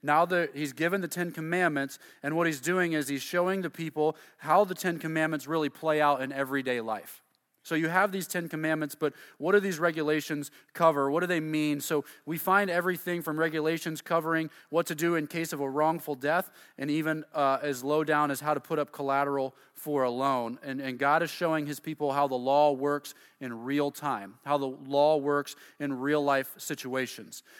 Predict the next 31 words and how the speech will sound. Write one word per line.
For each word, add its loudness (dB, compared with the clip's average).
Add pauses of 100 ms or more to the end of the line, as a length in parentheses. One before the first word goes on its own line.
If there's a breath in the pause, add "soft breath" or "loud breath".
(140 loud breath)
Uh, 4
and, -4
and -2
really, 4 (220 loud breath)
as 0
you 0
walk 4
through, 0 (100)
uh, 0
chapters -2
twenty-one -2
through -8
twenty-three, -4 (240 loud breath)
this -4
is -4
really 2
interesting -4
reading -2
if -10
you're -4
a -2
lawyer. -6 (680)
But -18
if -16
you're -6
not 2
a 0
lawyer, 0 (240 loud breath)
it's -8
very 2
tiring, -4